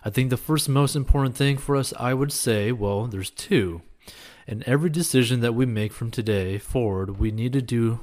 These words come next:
right by this incredible group of employees, these daring entrepreneurs who joined Meg and I on this adventure. We have a tremendous obligation to help them transition from us into whatever their next opportunity is gonna be.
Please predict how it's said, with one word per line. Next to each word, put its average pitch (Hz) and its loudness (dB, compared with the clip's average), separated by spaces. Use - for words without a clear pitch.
right 117 -4
by 120 -2
this 113 -4
incredible 117 -4
group 110 -4
of 101 -6
employees, 123 -2
these 110 -2
daring 131 2
entrepreneurs 120 -2
who 104 -8
joined 110 -4
Meg 110 -2
and 110 -2
I 110 -2
on 104 -6
this 101 -6
adventure. 98 -4
We 113 2
have 110 2
a 110 0
tremendous 117 0
obligation 113 0
to 104 -2
help 113 -4
them 113 -2
transition 123 -2
from 123 -2
us 110 -2
into 110 -4
whatever 131 4
their 123 2
next 110 -2
opportunity 101 -2
is 127 0
gonna 107 -2
be. 95 -4